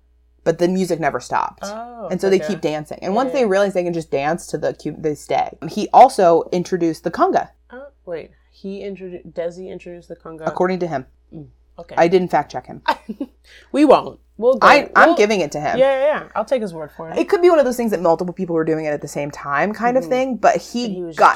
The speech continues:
Speaker 2: doing it
Speaker 1: he,
Speaker 2: the
Speaker 1: like, went
Speaker 2: best.
Speaker 1: down in the crowd. It's a pretty easy, s-, like, dance to teach people.
Speaker 2: Yeah.
Speaker 1: And, like, so he got everyone conga-ing all over the
Speaker 2: Mm-hmm.
Speaker 1: place. And it was a huge success.
Speaker 2: Love that.
Speaker 1: Everybody loved it.
Speaker 2: We love a conga line.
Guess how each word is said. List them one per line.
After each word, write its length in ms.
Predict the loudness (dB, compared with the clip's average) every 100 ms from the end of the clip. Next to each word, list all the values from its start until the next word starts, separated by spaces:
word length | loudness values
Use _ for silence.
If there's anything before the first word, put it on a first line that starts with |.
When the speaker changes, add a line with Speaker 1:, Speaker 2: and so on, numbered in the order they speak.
| 2
Speaker 2:
doing 120 | -4
it 40 |
Speaker 1:
he, 60 | 0
Speaker 2:
the 40 |
Speaker 1:
like, 160 | 4 4
went 140 | 2 0
Speaker 2:
best. 60 |
Speaker 1:
down 220 | 2 2 2
in 40 |
the 80 | -2
crowd. 320 | 0 4 4
It's 120 | 4 -6
a 20 |
pretty 300 | -2 -4 -2
easy, 320 | -8 -6 -8
s-, 220 | -10 -16 -4
like, 320 | -4 -4 -8
dance 400 | -8 -6 -6 -8
to 160 | -8 -10
teach 420 | -10 -12 -12 -10
people. 460 | -10 -4 0 0 0
Speaker 2:
Yeah. 220 | -10 -14 _ _ _ _
Speaker 1:
And, 320 | -2 -2 -4 -6
like, 240 | -4 -4 -6
so 140 | -10
he 180 | -10 -10
got 220 | -6 -6 -4
everyone 400 | -4 -4 -6 -8
conga-ing 580 | -10 -12 -10 -12 -12 -10
all 140 | -8
over 160 | -6 -6
the 60 |
Speaker 2:
Mm-hmm. 60 | -8
Speaker 1:
place. 220 | -10 -8
And 80 | -6
it 40 |
was 120 | -6 -8
a 40 |
huge 1120 | -12 -20 _ -12 -8 -6 -6 -6 -8 -12 -16 _
success. 520 | -20 -12 -10 -10 -10
Speaker 2:
Love 200 | -12 -12
that. 240 | -12 -14 -20 _ 0
Speaker 1:
Everybody 360 | 2 4 2
loved 280 | 4 2 2
it. 200 | -6 -6
Speaker 2:
We 120 | -2 2
love 180 | 2
a 60 | 2
conga 320 | 2 2 2
line. 360 | 0 -2 -6